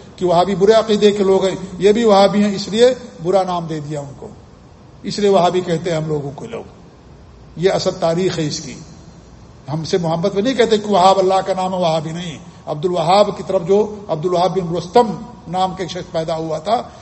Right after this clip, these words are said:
جو پکا خارجی تھا، سب کو کافر کہتا تھا، اور اس کی طرف منسوب کرتے ہوئے وہابی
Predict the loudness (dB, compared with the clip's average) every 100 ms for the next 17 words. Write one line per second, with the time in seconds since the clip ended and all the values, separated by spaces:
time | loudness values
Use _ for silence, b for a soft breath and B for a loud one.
0 | B -10 -4 -4 0 0 2 0 0 -4
1 | 0 0 0 -2 -2 -2 -2 -2 -2 -4
2 | -4 0 2 0 -2 B -2 0 0 -4
3 | -4 -4 -4 -4 -4 -4 -6 -2 0 2
4 | 2 0 -2